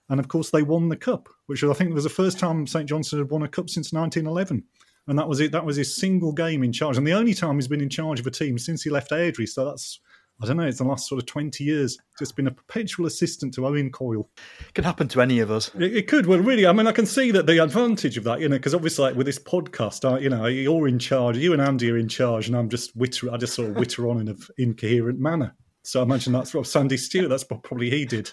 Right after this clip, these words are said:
Speaker 1: <laughs> It's probably, that's his role. I see myself in the Sandy Stewart role. I mean, there may be a time when you and Andy aren't here when I have to take charge completely on my own and pull off, so, pull off something remarkable. <laughs>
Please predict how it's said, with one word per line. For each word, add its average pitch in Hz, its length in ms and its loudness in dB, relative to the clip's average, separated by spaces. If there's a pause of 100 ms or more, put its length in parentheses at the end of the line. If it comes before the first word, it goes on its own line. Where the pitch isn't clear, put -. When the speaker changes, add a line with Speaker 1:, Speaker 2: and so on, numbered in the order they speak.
(120)
Speaker 1:
<laughs> - 160 -16
It's - 680 0
probably, 151 180 0
that's - 240 -2
his 165 240 -8
role. 123 200 -2 (160)
I 196 80 0
see 220 200 0
myself 156 340 0
in 156 80 0
the 135 80 0
Sandy 147 400 0
Stewart 131 380 -2
role. 120 340 0 (180)
I 156 40 0
mean, 175 100 6
there 175 100 4
may 214 180 4
be 180 160 2
a 143 60 2
time 180 300 0 (160)
when 147 140 2
you 175 120 4
and 170 80 2
Andy 160 360 2
aren't 143 240 0
here 160 260 0
when 120 140 0
I 127 100 2
have 139 140 -2
to 127 100 -6
take 131 320 -2
charge 139 540 -2
completely 143 560 -2
on 123 160 0
my 123 160 0
own 117 340 -2 (1000)
and 139 140 0
pull 196 220 2
off, 147 160 0
so, 156 280 -2
pull 190 220 -2
off 185 140 0
something 185 380 0
remarkable. 190 680 -2
<laughs> - 60 -20